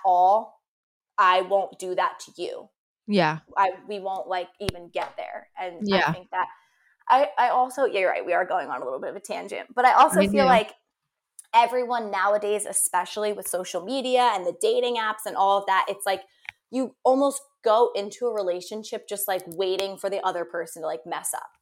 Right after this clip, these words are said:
Speaker 1: And that's
Speaker 2: Yeah.
Speaker 1: what's, like, that's what, like, fucks it up. And that's something, like, I've had to, like, learn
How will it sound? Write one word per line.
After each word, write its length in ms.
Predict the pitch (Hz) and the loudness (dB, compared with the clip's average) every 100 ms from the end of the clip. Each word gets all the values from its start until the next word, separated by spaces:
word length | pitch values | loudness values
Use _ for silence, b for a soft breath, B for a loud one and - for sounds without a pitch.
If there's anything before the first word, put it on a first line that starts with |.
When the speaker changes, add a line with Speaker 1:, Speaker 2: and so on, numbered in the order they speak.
| _ | _
Speaker 1:
And 140 | 196 196 | -4 2
that's 220 | 196 226 | 2 4
Speaker 2:
Yeah. 260 | 311 302 196 | 4 4 4
Speaker 1:
what's, 20 | |
like, 160 | 185 180 - | -2 -6 -2
that's 280 | 226 - - | 0 0 -2
what, 80 | 208 | 0
like, 200 | 202 - | 0 -2
fucks 280 | 185 - | -4 -4
it 80 | 196 | 0
up. 160 | 185 - | 0 0
And 100 | 185 | -6
that's 180 | 185 - | -6 -4
something, 280 | 190 185 185 | -6 -6 -10
like, 120 | 180 170 | -6 -4
I've 160 | 165 | -4
had 180 | 175 180 | -4 -6
to, 80 | 180 | -4
like, 160 | 175 175 | -6 -6
learn 440 | 175 185 185 180 | -6 -6 -6 -12